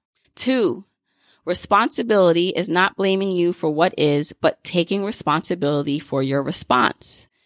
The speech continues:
So in the word responsibility, it has the word response in it. And I thought this was key because I'm a big proponent and person about self-responsibility. And sometimes when people use that, it kinda comes off as, "Well, what about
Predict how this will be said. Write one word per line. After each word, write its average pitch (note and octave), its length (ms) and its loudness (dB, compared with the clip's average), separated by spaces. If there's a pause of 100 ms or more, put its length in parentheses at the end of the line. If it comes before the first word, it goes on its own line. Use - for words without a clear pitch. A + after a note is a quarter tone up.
(180)
So E3+ 200 0
in F#3+ 200 0
the F#3+ 100 2
word G#3+ 220 2
responsibility, F3+ 880 0
it - 60 -4
has D#3+ 280 0
the D3+ 100 -4
word D3+ 300 -4
response A#3 500 0
in C#3 160 -6
it. A#2+ 180 -4 (640)
And D#3+ 400 4
I E3+ 80 2
thought - 140 2
this E4 140 -4
was A#3 160 -2
key G3+ 240 -2
because E3+ 280 -2
I'm B3 320 2
a A#3+ 60 -2
big F3+ 420 0 (220)
proponent E3+ 640 -2
and C#3+ 380 -4
person E3 420 -4
about - 300 -2
self-responsibility. C#3 1200 -4 (580)
And E3+ 160 -2
sometimes B3+ 420 0
when F#3 120 2 (160)
people B3 240 -2
use F#3 240 -6
that, B2 340 0
it - 100 0
kinda A#3+ 240 0
comes G3+ 240 -6
off F3 220 4
as, E3+ 220 0
"Well, F3 200 2
what F#3+ 140 2
about G#2+ 380 0